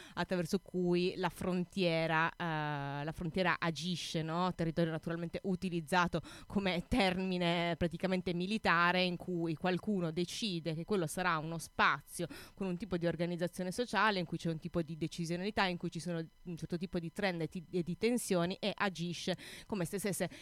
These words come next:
elaborando una, una vera e propria carica, una carica politica, tant'è che si parla di nolo città-stato in alcuni articoli, con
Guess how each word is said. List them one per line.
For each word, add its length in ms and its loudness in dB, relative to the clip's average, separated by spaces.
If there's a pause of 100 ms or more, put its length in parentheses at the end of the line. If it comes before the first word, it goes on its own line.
(100)
elaborando 960 4
una, 520 2
una 280 2
vera 180 2
e 40 -2
propria 320 2
carica, 1000 4
una 140 -2
carica 300 -2
politica, 460 -2
tant'è 360 0
che 140 -2
si 120 -4
parla 280 2
di 260 -4
nolo 340 2
città-stato 800 0
in 100 0
alcuni 340 -4
articoli, 560 -2
con 260 -2